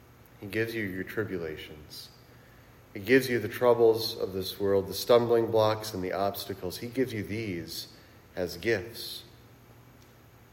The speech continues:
I know, it's a weird thought. God does not rejoice in evil, but certainly he does use it. And he uses these things to turn your hearts to him.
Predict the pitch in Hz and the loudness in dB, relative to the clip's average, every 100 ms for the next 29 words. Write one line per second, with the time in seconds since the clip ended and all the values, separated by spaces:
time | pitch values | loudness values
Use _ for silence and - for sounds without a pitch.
0 | - - - - 92 92 107 92 - 85 | -20 -20 -20 -10 -4 0 0 0 -4 -6
1 | 92 98 98 104 113 107 - - - - | -4 -4 -2 -4 -4 -10 -18 -20 -20 -20
2 | - - - - - - - - - - | -20 -20 -20 -20 -20 -20 -20 -20 -20 -20
3 | - - - - - - - - 117 131 | -20 -20 -20 -20 -20 -20 -20 4 8 8
4 | 120 120 117 101 95 113 113 107 95 113 | 6 6 8 6 6 4 4 0 -4 -2
5 | 92 82 - - 120 104 82 87 98 101 | -4 -6 -6 -2 -2 -2 -6 -4 -2 -2
6 | 87 92 76 71 - - - - - - | -4 -8 -10 -16 -20 -20 -20 -20 -20 -20
7 | - - - - - 95 101 104 165 156 | -20 -20 -20 -14 -6 -4 -4 2 2 2
8 | 113 101 92 - 98 - - - 131 160 | -4 -6 -4 -4 -4 -6 -12 -8 -2 0
9 | 117 101 - 117 123 - - 87 90 71 | 0 -4 -4 -6 -6 -8 -12 -12 -10 -12